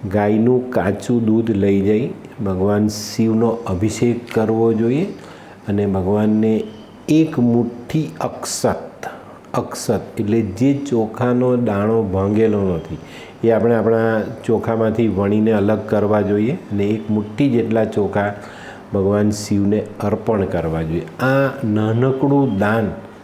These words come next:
તમને સોમવારની સારી સફળતા અપાવે છે અને સોમવારના વ્રત કરતાં પણ સારું ફળ તમને અપાવે છે. બરાબર? તો હવે જોઈએ આપણે મંગળવાર. મંગળવારે આપણે કઈ વસ્તુ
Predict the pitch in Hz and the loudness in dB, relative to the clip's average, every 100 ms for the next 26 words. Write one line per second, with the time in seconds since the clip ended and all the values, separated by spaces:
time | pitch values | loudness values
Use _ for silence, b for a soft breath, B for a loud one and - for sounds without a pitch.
0 | B B B - - 107 107 107 - 98 | B B B -10 -2 0 2 0 -2 -2
1 | 101 101 117 113 110 117 117 110 - - | 0 2 2 2 2 2 0 -2 -8 -14
2 | - 107 120 120 123 - 117 - 110 110 | -10 -6 0 2 2 0 0 2 0 0
3 | 113 104 98 104 101 101 95 101 98 95 | 0 0 0 0 2 0 -2 -2 0 -2
4 | - 104 110 117 123 123 117 98 113 123 | -2 0 2 2 2 2 0 0 0 0
5 | 247 - 127 120 127 123 135 127 - - | 0 -2 -2 0 0 0 0 -2 -4 -6
6 | 107 107 117 110 113 117 117 101 101 110 | -2 0 0 2 2 2 0 -2 0 -2
7 | - 90 - 156 - 78 - - - - | -4 -6 -4 -4 -4 -10 -16 -18 -20 -20
8 | - - - - B B B B B - | -20 -20 -20 -20 B B B B B -2
9 | - 139 160 185 - - B B - - | 2 2 0 -4 -10 -18 B B -18 -4
10 | 107 107 107 107 104 101 104 101 98 104 | -2 2 2 2 2 2 2 0 0 0
11 | 98 95 101 104 104 90 80 71 92 98 | 0 0 2 2 2 0 -2 -6 -4 0
12 | 117 135 151 143 131 127 120 110 117 110 | 2 4 4 4 4 4 2 0 -2 -2
13 | - - - - - - - - - - | -6 -16 -20 -20 -20 -20 -20 -20 -20 -20
14 | - - 139 139 120 120 - - | -20 -4 2 4 4 2 0 -2